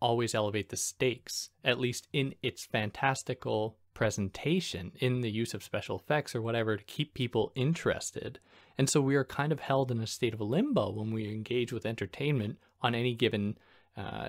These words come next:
any given film or any given television show we might watch, because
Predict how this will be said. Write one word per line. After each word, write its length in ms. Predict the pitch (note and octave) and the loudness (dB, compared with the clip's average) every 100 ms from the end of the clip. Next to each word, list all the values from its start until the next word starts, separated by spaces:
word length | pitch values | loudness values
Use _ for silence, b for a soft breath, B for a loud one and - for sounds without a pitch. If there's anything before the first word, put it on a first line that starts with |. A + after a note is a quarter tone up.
| - | -6
any 220 | - B2 | -2 0
given 220 | A#2 G#2+ G2+ | 0 0 -2
film 340 | C#3 C#3 C3 | 2 4 4
or 80 | G#2 | 2
any 140 | A2 | -2
given 220 | A2 G2+ | -2 -4
television 460 | G#2 - C#3 B2+ A2+ | -4 -2 0 0 -2
show 200 | - A#2 | -2 0
we 100 | G#2+ | 0
might 240 | G#2+ A2+ | -2 -2
watch, 440 | G#2 G#2 G#2+ - - b _ | -2 -2 -4 -8 -16 b _
because 500 | B2+ B2 A2 - | 0 2 2 0